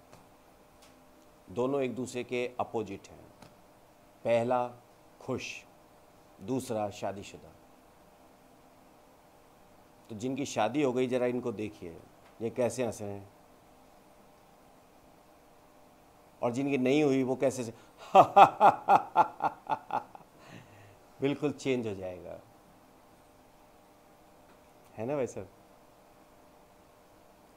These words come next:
वरना ऐसे हंसते हैं जैसे ज़बरदस्ती पीट पीट के। वो नहीं हंसा था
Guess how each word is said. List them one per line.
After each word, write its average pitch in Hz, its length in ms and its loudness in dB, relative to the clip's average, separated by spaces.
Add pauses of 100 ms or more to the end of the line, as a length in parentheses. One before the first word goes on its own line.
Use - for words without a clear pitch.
(440)
वरना 113 280 -6
ऐसे 117 260 -2
हंसते - 240 -4
हैं 127 80 -2
जैसे 117 220 -4
ज़बरदस्ती 117 520 -4
पीट 117 280 -6
पीट 110 160 -8
के। 113 140 -8
वो 117 160 -4
नहीं 165 160 -2
हंसा 131 240 -2
था 120 260 -6